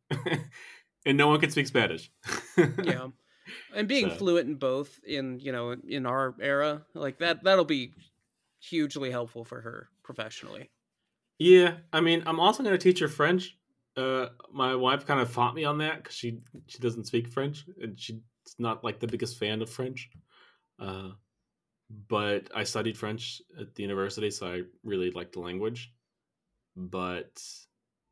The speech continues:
Speaker 1: I can't do both at the same time. That's impossible. <laughs>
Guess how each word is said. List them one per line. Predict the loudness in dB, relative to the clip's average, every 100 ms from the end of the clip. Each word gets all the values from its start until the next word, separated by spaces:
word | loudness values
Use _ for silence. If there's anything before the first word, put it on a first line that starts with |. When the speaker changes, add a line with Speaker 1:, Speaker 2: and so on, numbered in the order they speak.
| _ _ _ _ _ _ _ _ -2
Speaker 1:
I | 0 2
can't | 0 -4 -4
do | -6
both | -4 -4 -6
at | -12
the | -8
same | -6 -6
time. | -6 -6
That's | -6 -12
impossible. | -10 -8 -8 -8 -10 -12 _ _
<laughs> | _